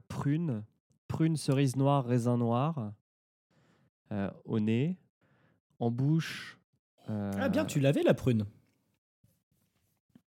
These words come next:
Speaker 1: euh, non, j'ai pas dit. Enfin, c'est pas moi qui ai pas, qui ai dit la prune. Peut-être Émeric ou peut-être Cyril.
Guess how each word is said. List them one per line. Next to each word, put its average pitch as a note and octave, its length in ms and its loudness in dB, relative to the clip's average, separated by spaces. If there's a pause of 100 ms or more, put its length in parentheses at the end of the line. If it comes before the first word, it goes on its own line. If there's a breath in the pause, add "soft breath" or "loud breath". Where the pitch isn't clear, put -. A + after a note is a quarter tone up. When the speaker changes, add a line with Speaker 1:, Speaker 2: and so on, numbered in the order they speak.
(400)
Speaker 1:
euh, A#2+ 120 2
non, B2+ 280 2
j'ai D#3 120 -2
pas A#2+ 140 -4
dit. E3 160 -4
Enfin, A2 160 -6
c'est - 100 -12
pas C#3+ 80 -2
moi C3 100 -2
qui B2+ 120 -16
ai A2+ 40 -18
pas, G#2+ 280 -6
qui - 100 -18
ai G#2+ 40 -10
dit G#2+ 60 -8
la G#2 80 -6
prune. - 200 -14
Peut-être - 160 -12
Émeric B2+ 560 -6
ou - 40 -14
peut-être B2+ 220 -10
Cyril. B2 340 -8